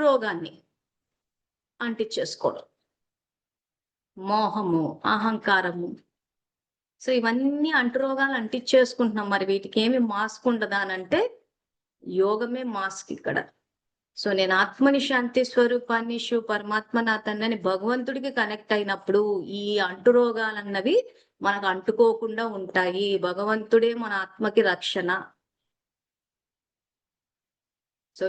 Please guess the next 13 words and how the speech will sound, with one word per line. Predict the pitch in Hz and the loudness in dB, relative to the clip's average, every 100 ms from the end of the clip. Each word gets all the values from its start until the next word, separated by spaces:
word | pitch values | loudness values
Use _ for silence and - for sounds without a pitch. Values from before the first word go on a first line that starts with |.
| 185 | -2
ఈ | 185 | 2
క్లాస్ | 196 190 190 196 | 4 4 0 -2
మళ్ళీ | 185 202 214 | 2 4 4
రేపు | 202 202 - | 2 -2 0
కంటిన్యూ | 180 208 196 208 208 | 0 0 -2 -4 -2
చేస్తాను. | 202 190 - 202 196 294 - _ _ _ _ _ _ _ _ _ - | -2 -2 -4 -4 -2 -4 -8 _ _ _ _ _ _ _ _ _ -16
So | 196 185 185 | -8 -2 -2
ఏమైనా | 196 208 233 240 | -2 0 0 2
ప్రశ్నలు | 220 196 - 202 196 | 0 -2 -4 -4 -2
ఉంటే | 190 233 226 160 165 | 2 4 4 0 -2
గ్రూప్ | 190 196 196 | 0 2 2
లో | 214 208 | -2 -2
పోస్ట్ | 202 202 | -2 -2